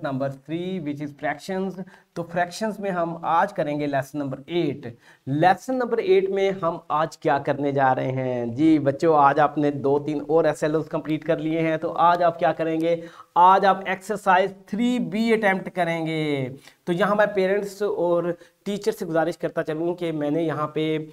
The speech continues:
अ, आपके के लिए रखे हैं जो SLO covered किए गए। तो बच्चों ने मेरे साथ बहुत ज़्यादा एनर्जी दिखाई, हमने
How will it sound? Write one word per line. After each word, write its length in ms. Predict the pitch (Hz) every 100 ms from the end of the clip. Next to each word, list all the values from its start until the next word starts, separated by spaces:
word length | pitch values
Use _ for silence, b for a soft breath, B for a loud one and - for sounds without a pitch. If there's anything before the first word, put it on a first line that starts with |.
| b b -
अ, 60 |
आपके 840 | 147 147 - 147 147 160 156 143 139
के 140 | 156
लिए 180 | 147 151
रखे 260 | 143 139
हैं 340 | 175 170 165 147
जो 200 | 147 143
SLO 420 | 160 156 196 180
covered 300 | 180 156 151
किए 260 | 139 143 127
गए। 220 | 113 113 - b b -
तो 380 | 175 175 175 -
बच्चों 280 | 165 165 208
ने 100 | 202
मेरे 160 | 175 175
साथ 200 | 185 175 -
बहुत 220 | 151 196
ज़्यादा 180 | 190 190
एनर्जी 360 | 185 175 156 175
दिखाई, 320 | 175 175 175
हमने 320 | 170 170 170